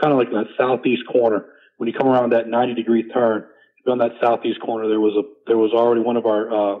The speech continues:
S R T vehicles there. And so I was able to take position, um,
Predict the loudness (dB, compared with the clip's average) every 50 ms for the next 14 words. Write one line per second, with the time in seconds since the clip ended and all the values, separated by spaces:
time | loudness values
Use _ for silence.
0 | -6 -4 -4 -2 0 -2 -2 -2 -2 -2 0 2 2 2 2 2 0 -2 0 2
1 | 2 2 2 2 0 -2 -8 -20 _ _ _ _ _ _ _ _ _ -10 -10 -6
2 | -2 0 2 2 2 2 0 0 0 0 0 0 -2 -4 -4 -2 0 0 0 0
3 | -2 -8 -4 0 2 2 2 0 -2 -4 -4 -4 -4 -8 -16 _ _ _ _ _
4 | _ _ _ _ -16 -14 -12 -12 -12